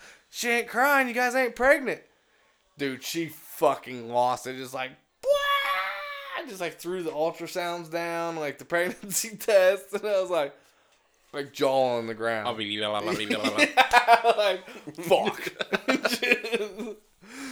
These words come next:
Speaker 1: And, like, he probably had to feel horrible of the,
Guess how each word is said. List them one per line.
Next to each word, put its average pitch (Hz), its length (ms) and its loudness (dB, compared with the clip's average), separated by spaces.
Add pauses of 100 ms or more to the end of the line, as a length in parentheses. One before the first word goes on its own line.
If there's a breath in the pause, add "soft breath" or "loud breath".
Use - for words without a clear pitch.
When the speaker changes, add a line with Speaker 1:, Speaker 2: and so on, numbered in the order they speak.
(360 loud breath)
Speaker 1:
And, 170 280 -2
like, 165 320 0 (480)
he 190 240 -6
probably 131 300 4
had 127 120 0
to 117 60 -12
feel 120 220 -4
horrible 113 720 -2
of 113 100 -10
the, 101 100 -16